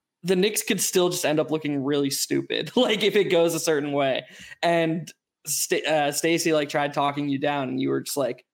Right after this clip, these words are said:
"No, I, I, no." <laughs> Like, like, if, if Quickley just becomes an all-star, like, this is,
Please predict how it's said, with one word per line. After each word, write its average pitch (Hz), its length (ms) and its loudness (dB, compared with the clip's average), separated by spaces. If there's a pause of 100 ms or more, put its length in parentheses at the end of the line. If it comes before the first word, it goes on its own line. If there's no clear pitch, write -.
"No, 180 380 2
I, 165 360 0
I, 151 120 -4
no." 151 320 -2
<laughs> - 20 -4
Like, 180 480 0 (300)
like, 165 200 2
if, 180 120 4
if 170 220 0
Quickley 202 300 4
just 185 160 -2
becomes 180 300 0
an 170 80 2
all-star, 160 520 2
like, 139 260 -2
this 156 180 -4
is, 147 320 -4